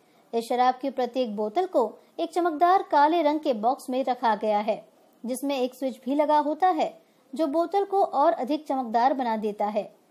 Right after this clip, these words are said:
इसकी एक और खास बात यह है कि कोई भी बोतल एक दूसरे से मिलती जुलती नहीं है, यानी सबको अलग-अलग तरीके से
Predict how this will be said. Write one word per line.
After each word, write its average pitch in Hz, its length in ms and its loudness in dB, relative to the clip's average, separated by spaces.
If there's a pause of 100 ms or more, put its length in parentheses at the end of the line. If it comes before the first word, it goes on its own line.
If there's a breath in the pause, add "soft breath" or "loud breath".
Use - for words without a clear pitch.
(320 soft breath)
इसकी 294 220 -2
एक 339 200 0
और 370 160 4
खास 320 300 0
बात 294 300 2
यह 285 200 -2
है - 200 -2 (200)
कि 240 80 -10
कोई 254 220 2
भी 240 180 -4
बोतल 262 480 0 (280 soft breath)
एक 330 220 -2
दूसरे 320 360 -2
से 370 200 -2
मिलती 294 460 0
जुलती 370 300 -2
नहीं 269 260 -4
है, 247 220 -6 (440 soft breath)
यानी 233 260 -2
सबको 269 520 0 (260 soft breath)
अलग-अलग 330 560 0
तरीके 240 420 0
से 277 280 -4